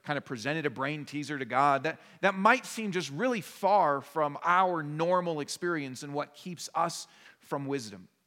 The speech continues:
And yet, if you think, there have probably been times in your life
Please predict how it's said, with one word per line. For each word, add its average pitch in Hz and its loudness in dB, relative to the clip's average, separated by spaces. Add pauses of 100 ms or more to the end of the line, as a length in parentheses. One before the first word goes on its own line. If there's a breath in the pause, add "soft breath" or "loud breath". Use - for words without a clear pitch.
(300)
And 139 -4
yet, 147 -2 (580 soft breath)
if 269 -2
you 208 -4 (180)
think, 143 -2 (880)
there 208 2
have 202 0
probably 240 2
been 170 -4
times 185 -4
in 165 -8
your 151 -2
life 117 -4